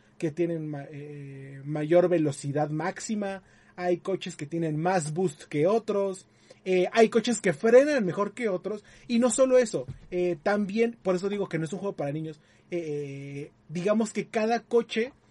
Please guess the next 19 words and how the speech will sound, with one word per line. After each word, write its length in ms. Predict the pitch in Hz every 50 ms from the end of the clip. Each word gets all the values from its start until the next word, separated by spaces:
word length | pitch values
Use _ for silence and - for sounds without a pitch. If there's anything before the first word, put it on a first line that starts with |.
| _ _ _ _ _ _ -
está, 760 | 190 170 147 - - 214 202 202 196 196 196 196 196 185 170
tiene 200 | - 214 214 214
su 100 | 208 214
propio 260 | - 202 196 202 208
modo 200 | 196 190 196 196
de 60 | 196 180
juego. 300 | - 262 277 214 170 170
Hay 160 | 196 226 247
unos 180 | 247 240 220
que 100 | - 175
se 100 | 143 170
pueden 160 | - 214 220 196
usar 200 | 147 190 196 -
para 220 | 202 185 165 151
driftear, 480 | 143 143 143 - - 208 214 220 214 214 - - - -
hay 180 | 196 196 196 208
otros 360 | 196 - 202 175 160 147 -
que 160 | - 147 147
no, 340 | 156 175 190 208 226 240